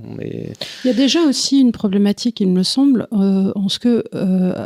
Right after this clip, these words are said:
Speaker 2: bon, c'est, c'est peut-être un peu moins vrai chez les très jeunes, on l'a vu récemment avec les campagnes de, d'Éric Zemmour, mais, euh, il n'y a pas beaucoup de femmes à droite.
Speaker 1: Oui.
Speaker 2: Euh, en politique.
Speaker 1: Tout à fait.
Speaker 2: Donc, euh, il y a un, un problème d'identification. Alors, à gauche, on voit bien ce qu'ils arrivent à faire, puisque comme on fait dans le sociétal, euh,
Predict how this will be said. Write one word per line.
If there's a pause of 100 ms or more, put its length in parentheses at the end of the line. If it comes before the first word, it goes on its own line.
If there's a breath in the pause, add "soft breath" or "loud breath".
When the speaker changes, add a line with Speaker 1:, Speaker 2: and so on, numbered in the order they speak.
(180)
Speaker 2:
bon,
c'est,
c'est
peut-être
un
peu
moins
vrai
chez
les
très
jeunes,
on
l'a
vu
récemment
avec
les
campagnes
de,
d'Éric
Zemmour,
mais, (440 loud breath)
euh,
il
n'y
a
pas
beaucoup
de
femmes (260)
à
droite. (220)
Speaker 1:
Oui. (220)
Speaker 2:
Euh,
en
politique.
Speaker 1:
Tout
à
fait. (140)
Speaker 2:
Donc, (100)
euh,
il
y
a
un, (320)
un
problème
d'identification.
Alors,
à
gauche,
on
voit
bien
ce
qu'ils
arrivent
à
faire,
puisque
comme
on
fait
dans
le
sociétal,
euh,